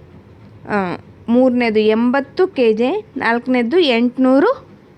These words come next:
ಕೆ ಜೆ. So ಇದಕ್ಕೆ ಸರಿಯಾದ ಉತ್ತರ ಮೊದಲನೇದು. ನೆಕ್ಸ್ಟ್ ಕ್ವೆಶ್ಚನ್. ನೂರ ಮೂವತ್ತೊಂದನೇ ಪ್ರಶ್ನೆ. ವಾಯು ಮಾಲಿನ್ಯದ ಮೊದಲ ದೊಡ್ಡ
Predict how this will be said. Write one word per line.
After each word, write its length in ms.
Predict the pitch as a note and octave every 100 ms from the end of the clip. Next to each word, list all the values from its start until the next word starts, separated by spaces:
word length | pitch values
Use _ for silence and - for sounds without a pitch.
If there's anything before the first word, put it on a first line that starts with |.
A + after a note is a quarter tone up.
| -
ಕೆ 220 | B3+ B3+
ಜೆ. 340 | G#3+ F#3 G3 - - - - - _ - - -
So 80 | B3+
ಇದಕ್ಕೆ 400 | G#3+ A3+ A#3 B3
ಸರಿಯಾದ 460 | - A#3 B3+ B3+ C4+
ಉತ್ತರ 300 | C4+ - F#4+ C5 - - - -
ಮೊದಲನೇದು. 600 | A#3 A3 F#3 F#3+ E3+ - - - - - - - - - - - - - - - - - - - - - _ -
ನೆಕ್ಸ್ಟ್ 320 | C#4 D4 -
ಕ್ವೆಶ್ಚನ್. 380 | - F#3+ - E3 - - - - _ - - - - - - - - -
ನೂರ 280 | D4 E4+ F4+
ಮೂವತ್ತೊಂದನೇ 840 | E4+ D4 C#4 C4 - A#3 A3+ A3+
ಪ್ರಶ್ನೆ. 520 | C4 - F#3+ - F3+ - - - - - - -
ವಾಯು 320 | B3 A#3+ D4
ಮಾಲಿನ್ಯದ 720 | F4+ F4+ D#4+ D#4 D4+ C#4+ C#4 D#4
ಮೊದಲ 360 | E4+ A#3+ A#3 C#4 A#3
ದೊಡ್ಡ 220 | G#3+